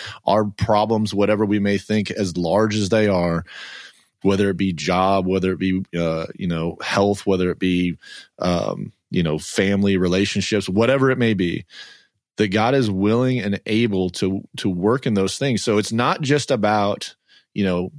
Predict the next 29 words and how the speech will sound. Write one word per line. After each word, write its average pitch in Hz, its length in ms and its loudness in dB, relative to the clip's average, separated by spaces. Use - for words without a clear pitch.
being 135 280 2
willing 127 280 4
to 123 60 2
surrender 131 440 0
to 127 120 -2
God 120 320 4
and, 87 240 -4
and 90 140 -4
hopefully 160 640 2
he's, 165 260 2
he's, 127 400 0
he's 113 220 0
okay 123 300 2
with 131 140 0
taking 151 340 -2
this. - 260 -4
It's 107 180 -2
recognizing 123 680 0
that 113 160 -2
he 120 420 0
can 131 640 -2
and 104 220 0
is 104 180 -2
absolutely 120 840 0
able 127 360 2
to 82 480 -4
make 107 400 0
that 107 240 2
thing, 95 460 -2